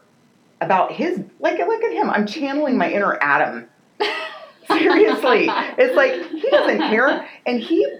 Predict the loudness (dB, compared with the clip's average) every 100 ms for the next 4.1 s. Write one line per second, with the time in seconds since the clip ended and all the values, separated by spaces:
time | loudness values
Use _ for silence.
0 | -16 -16 -4 -2 0 -2 -6 -6 -6 -6
1 | -8 -8 -6 -8 -10 -18 _ -8 -6 -2
2 | -4 -4 -6 -4 -2 -2 0 -2 -2 -6
3 | -4 -6 -6 -8 -8 -10 _ _ _ -10
4 | -10